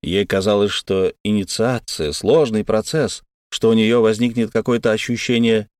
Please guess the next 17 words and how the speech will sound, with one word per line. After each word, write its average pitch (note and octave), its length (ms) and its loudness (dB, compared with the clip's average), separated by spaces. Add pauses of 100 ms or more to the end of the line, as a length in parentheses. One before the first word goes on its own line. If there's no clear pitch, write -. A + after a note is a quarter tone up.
(140)
трансформации, A#2 800 -2
мощное, F#2+ 480 -2
словно G2+ 320 0
лесной G#2 360 0
пожар, G#2+ 460 0
чувство, D#3 600 -2 (160)
свидетельствующее C#3+ 1080 -2
об C3 180 -2
изменении. A2+ 600 -2 (920)
Но D3+ 260 2
всё F3 280 -2
было F3 240 0
не F3 240 -2
так. - 400 -6 (520)
Персиваль B2 600 0
обняла G#2+ 500 2
Риан, B2+ 380 0